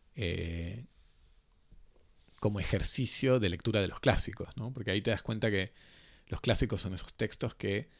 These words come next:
van adoptando las formas del presente según las lecturas que se hacen de él. Y en este sentido, Greta Gerwig está haciendo una intervención interesante, pues está produciendo una lectura desde el presente, eh, de un texto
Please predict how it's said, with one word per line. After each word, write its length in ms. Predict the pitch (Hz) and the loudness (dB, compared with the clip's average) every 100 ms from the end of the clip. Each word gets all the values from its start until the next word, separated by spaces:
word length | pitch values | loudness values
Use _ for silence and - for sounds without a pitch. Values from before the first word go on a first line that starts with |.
| _ - | _ -2
van 180 | 104 107 | 0 2
adoptando 420 | 101 90 107 104 | 2 2 0 0
las 140 | 90 | -2
formas 340 | - 98 98 95 | -2 0 0 0
del 120 | 82 | -2
presente 580 | 87 - 110 98 107 95 | -6 -2 0 0 0 0
según 240 | 95 90 | 0 -2
las 120 | 90 | -2
lecturas 340 | - - 92 - | -4 -2 -2 -2
que 80 | 92 | -4
se 140 | - | -2
hacen 260 | - 90 85 | -2 -4 -4
de 80 | |
él. 180 | 85 - - _ - - - _ - | -4 -6 -14 _ -20 -20 -20 _ -4
Y 280 | 98 92 | 0 2
en 60 | 92 | 2
este 180 | 90 101 | 2 0
sentido, 580 | 98 92 107 113 120 113 | 0 0 4 4 4 0
Greta 280 | 95 95 95 | -4 -2 0
Gerwig 380 | 101 117 123 - | 4 6 4 2
está 300 | - 104 - - - - - _ _ - | 0 0 0 -10 -20 -20 -20 _ _ -14
haciendo 340 | - 123 135 | 0 2 4
una 100 | 113 | 2
intervención 420 | 101 95 92 113 | 0 -2 -2 -2
interesante, 380 | 104 95 101 139 | -2 -2 0 4
pues 100 | 113 | 4
está 140 | - 104 | 4 6
produciendo 460 | 98 92 143 143 | 8 8 6 6
una 120 | 113 98 | 6 2
lectura 600 | 95 - 131 98 110 - - _ _ _ _ _ | 4 8 10 8 4 -4 -14 _ _ _ _ _
desde 300 | - 135 147 | 6 8 10
el 80 | 127 | 8
presente, 720 | - 110 - 107 101 131 180 - _ _ _ _ _ - | 4 -2 -2 -2 -2 -2 -4 -6 _ _ _ _ _ -10
eh, 280 | 87 82 85 | -6 -4 -4
de 120 | 87 | -4
un 120 | 98 | -2
texto 600 | - 107 - - 123 156 | 0 0 0 2 2 0